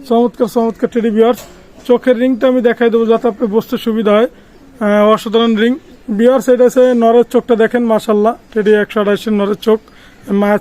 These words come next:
চোখটা দেখাচ্ছি ভিউয়ার্স, মায়ের চোখেরটা রিংটা দেখেন, অসাধারণ রিং, টিপ, টিপ দেখেন, ঠোঁট দেখেন, only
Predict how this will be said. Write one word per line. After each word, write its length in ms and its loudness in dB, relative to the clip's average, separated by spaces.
চোখটা 240 -2
দেখাচ্ছি 420 -4
ভিউয়ার্স, 380 -2
মায়ের 480 0
চোখেরটা 420 -4
রিংটা 340 -2
দেখেন, 280 -2
অসাধারণ 440 -4
রিং, 240 -2
টিপ, 280 0
টিপ 140 0
দেখেন, 400 -2
ঠোঁট 220 0
দেখেন, 400 -2
only 320 2